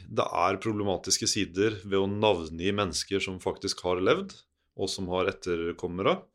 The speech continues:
men også fordi, eh, vi synes jo vi kan fortelle mer interessante ting i det øyeblikk vi slår, slår sammen,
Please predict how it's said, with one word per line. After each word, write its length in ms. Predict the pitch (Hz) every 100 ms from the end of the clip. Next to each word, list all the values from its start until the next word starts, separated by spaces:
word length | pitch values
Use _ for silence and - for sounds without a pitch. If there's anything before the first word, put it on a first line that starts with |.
| - - - - -
men 120 | 117
også 300 | - - 113
fordi, 640 | - 104 95 101 104 104 -
eh, 280 | - 101 98
vi 100 | 98
synes 280 | 107 101 90
jo 80 | 98
vi 100 | 101
kan 100 | 104
fortelle 380 | 98 - 95 92
mer 160 | 90
interessante 580 | 87 87 98 - 85 95
ting 240 | - 107 98
i 140 | 78
det 220 | 92 90 90
øyeblikk 300 | 82 82 -
vi 80 |
slår, 440 | 87 - 87 87 82 -
slår 320 | - - 90
sammen, 500 | 85 87 76 87 87